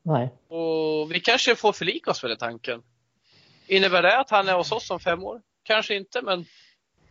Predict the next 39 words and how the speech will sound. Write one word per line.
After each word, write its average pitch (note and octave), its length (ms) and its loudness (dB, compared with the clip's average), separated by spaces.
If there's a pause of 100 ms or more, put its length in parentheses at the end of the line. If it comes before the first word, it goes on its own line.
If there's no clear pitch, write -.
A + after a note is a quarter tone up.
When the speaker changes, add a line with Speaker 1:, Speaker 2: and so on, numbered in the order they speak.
Speaker 2:
kan F#3 200 2
vi F#3 80 4
göra F#3 120 6
något A#3 140 0
bra G3+ 160 6
av D#3 200 0
det, B2+ 80 -6
liksom, C3 280 -8
ha E3 180 2
han A#3 100 -4
som D3+ 160 -10
en C#3+ 60 -6
någon C#3 100 -4
slags - 240 -4
defensiv C#3+ 600 -2
roll, B2+ 280 -6 (680)
så - 140 -4
blir D#3 160 4
det D3 60 6
bra. F3+ 380 4
Men D3 160 0
alltså, D3 440 2 (1120)
fortsätter E3+ 420 2
vi G#3 80 0
spela E3 460 2
han F#3 280 4 (240)
där D3+ 120 6
han D3 120 2
ska - 180 -2
vara, C#3+ 160 2
liksom, C#3 320 -4
crucial D#3+ 680 -2
for - 220 -6
the C3 60 0
offensive, D3+ 640 -2
det G#2 340 -8
kommer G#3 180 -10
inte - 140 -10
funka. C3+ 600 -8